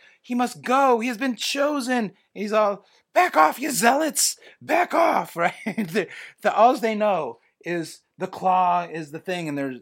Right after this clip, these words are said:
they're zealous for, uh, the claw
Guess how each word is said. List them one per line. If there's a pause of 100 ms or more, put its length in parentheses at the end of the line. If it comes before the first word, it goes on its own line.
they're
zealous (380)
for,
uh,
the
claw